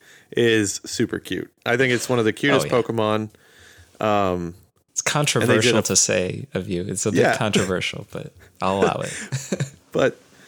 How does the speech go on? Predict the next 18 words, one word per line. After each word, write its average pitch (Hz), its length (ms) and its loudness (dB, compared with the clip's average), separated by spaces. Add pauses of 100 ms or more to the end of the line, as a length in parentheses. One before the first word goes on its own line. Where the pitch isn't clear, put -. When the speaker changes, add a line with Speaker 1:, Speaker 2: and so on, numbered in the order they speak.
(320)
Speaker 1:
yeah, 147 400 0 (240)
uh, 135 260 2
I 139 120 2
think 175 180 0
they 165 120 2
did 147 360 2
a, 120 60 0
a - 20 2
great 127 360 0
job 123 440 0 (720)
with 135 140 0
the 127 160 2
animation 107 800 0
of 107 320 0
Pikachu 110 420 0
and 127 120 -2
Pichu. 85 540 -4 (1120)
Speaker 2:
Yeah. 180 240 -2